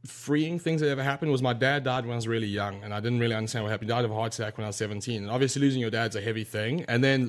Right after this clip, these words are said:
looking at his family, his dad died very young of a heart attack, his mom of a heart attack, his twin brother, his sister. And then when I hit twenty, I was like, "Fuck, I'm gonna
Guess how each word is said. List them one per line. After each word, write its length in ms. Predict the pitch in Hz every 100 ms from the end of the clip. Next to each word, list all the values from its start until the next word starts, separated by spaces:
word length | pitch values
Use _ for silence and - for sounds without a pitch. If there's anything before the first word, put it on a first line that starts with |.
| 120
looking 240 | 160 175
at 80 | 156
his 140 | 123 110
family, 380 | 123 127 127
his 360 | 104 - 151 156
dad 260 | 123 117 107
died 360 | 110 110 107 -
very 240 | 107 107
young 220 | 104 110
of 80 | 110
a 60 | 101
heart 220 | 104 101
attack, 220 | - 104
his 180 | 117 110
mom 200 | 113 110
of 140 | 110
a 20 | 104
heart 180 | 104 -
attack, 120 | 107
his 140 | 107
twin 280 | - 120 117
brother, 320 | 101 107 107
his 200 | 104 104
sister. 500 | - 135 123 104 101 - - - -
And 100 | 131
then 80 | 143
when 100 | 156
I 100 | 196
hit 120 | 165
twenty, 220 | - 143
I 20 |
was 100 | 113
like, 120 | 101 -
"Fuck, 260 | 127 107
I'm 140 | 107 147
gonna 180 | 175